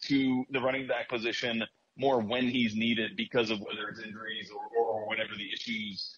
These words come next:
uh, might arise for the Falcons. But I think he'll be more of a, a kind of a, a, a, a safety plug, so to speak, than, uh, somebody who is, like last year, kind of coming in to be one of your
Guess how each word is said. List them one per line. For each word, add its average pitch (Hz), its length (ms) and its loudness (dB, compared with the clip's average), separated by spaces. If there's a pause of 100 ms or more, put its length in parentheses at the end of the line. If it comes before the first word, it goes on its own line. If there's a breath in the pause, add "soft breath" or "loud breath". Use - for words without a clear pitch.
(160)
uh, 107 240 2
might 110 160 2
arise 107 320 2
for - 80 -8
the 95 120 -4
Falcons. 107 440 2
But 117 100 4
I 123 60 2
think 202 140 2
he'll 170 180 4
be 160 180 0
more 143 200 4
of 127 80 2
a, 117 160 6
a 120 60 0
kind 139 180 0
of 113 60 -2
a, 117 140 2
a, 107 640 2 (220)
a, - 20 0
a 95 40 -2
safety 131 500 0
plug, 101 400 0
so 113 160 0
to 101 80 -4
speak, 110 300 -2 (100)
than, 107 260 2 (300 soft breath)
uh, 107 240 4
somebody 117 440 2
who 117 300 2
is, 104 380 -4
like 117 180 0
last 117 340 0
year, 117 160 0
kind 120 220 -2
of - 60 -12
coming 120 220 0
in 123 240 0
to 110 100 -6
be 127 360 0
one 117 140 0
of 104 140 -2
your 110 340 2